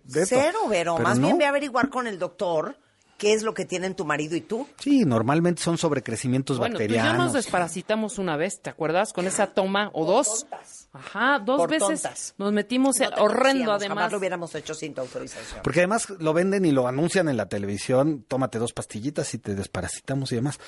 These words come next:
Speaker 1: Pero no, no, no, no se debe hacer como
Speaker 3: ¿No lo
Speaker 1: rutina.
Speaker 3: recomiendas?
Speaker 1: No.
Speaker 3: Bien.
Speaker 2: Cien por ciento. Este, a ver, esta es, esta es muy buena. Eh, ¿cómo le explico a mi mamá de ochenta y cinco años,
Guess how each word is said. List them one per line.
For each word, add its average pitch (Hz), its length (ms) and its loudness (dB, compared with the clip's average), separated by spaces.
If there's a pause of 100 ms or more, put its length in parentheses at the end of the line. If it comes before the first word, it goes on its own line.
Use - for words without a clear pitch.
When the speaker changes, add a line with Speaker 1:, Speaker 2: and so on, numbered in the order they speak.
(300)
Speaker 1:
Pero 135 200 2
no, 175 280 2
no, 135 260 -6
no, 139 200 -2
no 151 180 0
se 175 140 -2
debe 160 180 2
hacer 131 260 -4
como 117 180 -2
Speaker 3:
¿No 104 60 2
lo - 120 0
Speaker 1:
rutina. - 180 0
Speaker 3:
recomiendas? 208 400 -6
Speaker 1:
No. 110 160 -6 (380)
Speaker 3:
Bien. 156 180 -12
Speaker 2:
Cien 165 160 0
por 156 140 -4
ciento. 135 420 -10 (420)
Este, 170 1040 2 (320)
a 190 80 0
ver, 202 300 2
esta 214 260 -4
es, 220 180 -4
esta 202 180 -4
es 175 120 -4
muy 175 180 0
buena. 135 360 -2 (580)
Eh, 185 580 2 (480)
¿cómo 359 360 2
le 349 140 2
explico - 580 -4
a 277 40 2
mi 208 160 -2
mamá 147 400 0
de 226 100 4
ochenta 147 600 0
y 131 80 0
cinco 196 800 0
años, 135 800 -6